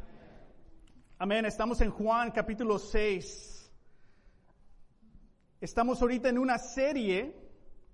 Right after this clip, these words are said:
una serie titulada La Copa de la Vida. Y en esta serie de La Copa de la Vida, el,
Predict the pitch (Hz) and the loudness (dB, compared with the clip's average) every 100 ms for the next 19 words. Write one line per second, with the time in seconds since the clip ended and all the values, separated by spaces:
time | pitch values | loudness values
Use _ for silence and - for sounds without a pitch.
0 | - - - - - - 233 254 - 247 | -20 -20 -20 -20 -20 -8 -2 -2 6 8
1 | 269 269 269 233 202 208 208 214 240 214 | 8 8 4 2 2 0 2 2 2 2
2 | 196 196 208 - - - - - 180 190 | 2 0 -4 -14 -14 -12 -10 -4 0 0
3 | - - 240 269 247 262 269 247 - - | -2 4 6 6 2 0 0 -2 -8 -16
4 | - - - - - - - 175 185 165 | -18 -20 -20 -20 -6 -4 -2 -2 2 2
5 | 165 190 160 127 - - - - - - | 0 0 -2 -2 -4 -6 -4 -4 -4 -8
6 | - - - - - - - - - - | -6 -4 -4 0 0 2 0 -2 -10 -10
7 | 202 220 233 269 269 254 - 285 294 254 | -2 0 0 0 -2 -2 4 4 6 4
8 | 240 226 - 254 254 254 247 233 247 269 | 6 4 4 2 4 4 6 6 4 2
9 | 254 254 254 - 214 202 208 208 | 4 4 0 -4 0 2 4 2